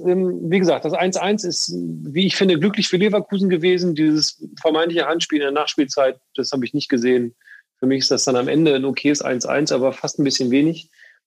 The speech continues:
Den Dreier hätten wir gerne gebraucht. Äh, aber es passieren ja ganz andere Sachen gerade in Bremen, die wirklich, sagen wir mal, ein Novum sind.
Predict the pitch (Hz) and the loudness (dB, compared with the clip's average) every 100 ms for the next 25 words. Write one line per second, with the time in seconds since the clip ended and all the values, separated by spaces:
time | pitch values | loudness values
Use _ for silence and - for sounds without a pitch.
0 | _ 131 120 120 143 135 143 135 127 135 | _ -2 0 2 2 2 0 0 0 0
1 | 139 123 113 135 160 - _ _ _ _ | 0 -2 0 0 -2 -12 _ _ _ _
2 | _ _ _ _ _ - 156 - 151 170 | _ _ _ _ _ 0 2 2 0 0
3 | 165 170 160 196 175 165 180 233 208 135 | -2 -4 -2 0 0 -2 -2 0 0 -2
4 | 131 123 123 131 135 120 131 131 117 127 | -6 -2 -2 -2 -2 -2 0 0 2 2
5 | 110 135 180 165 160 - - 107 143 160 | 2 2 2 2 0 0 -4 -2 0 0
6 | 151 143 139 139 143 139 147 202 190 139 | 0 0 0 -2 -4 -2 2 2 2 0
7 | 120 120 117 - | 0 -2 -4 -8